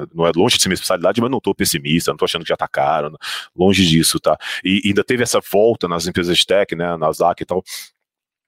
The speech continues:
Então, até elas também, se brincar, ainda tem um, um, um caminho bom pra andar. Ah, por fim, que você falou que eu concordo muito. Eu,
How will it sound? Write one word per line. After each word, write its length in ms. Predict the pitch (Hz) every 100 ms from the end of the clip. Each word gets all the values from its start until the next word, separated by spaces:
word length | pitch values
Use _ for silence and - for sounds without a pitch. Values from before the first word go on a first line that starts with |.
| _
Então, 160 | - 98
até 200 | 98 101
elas 340 | 92 95 92 80
também, 280 | - 82 87
se 240 | 82 - -
brincar, 220 | 80 87
ainda 120 | 85
tem 180 | - 85
um, 160 | 82 80
um, 200 | 82 80 -
um 60 | 85
caminho 280 | 90 85
bom 120 | 80 85
pra 180 | -
andar. 220 | 101 76 65 - - - -
Ah, 540 | - 82 82 82 82 80 _ _ _ _ _
por 240 | 147 262 233
fim, 320 | - 135 85 - _ _ _ - - - - _ _ _ _ _ _ -
que 100 | 104
você 180 | 101 113
falou 200 | 104 104
que 60 |
eu 40 | 107
concordo 280 | - 107
muito. 200 | 90 80
Eu, 60 | 113